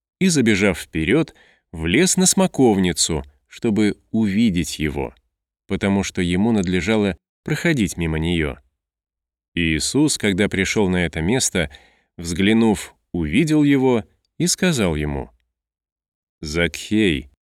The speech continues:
сойди скорее, ибо сегодня надобно мне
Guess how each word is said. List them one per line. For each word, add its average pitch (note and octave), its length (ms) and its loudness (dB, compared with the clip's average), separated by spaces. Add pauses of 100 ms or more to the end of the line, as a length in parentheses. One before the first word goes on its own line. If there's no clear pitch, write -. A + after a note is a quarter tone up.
(540)
сойди C3 500 2
скорее, D#2+ 720 -2 (380)
ибо G2+ 280 2
сегодня F#2 800 0 (300)
надобно A#2+ 640 2
мне A2 460 2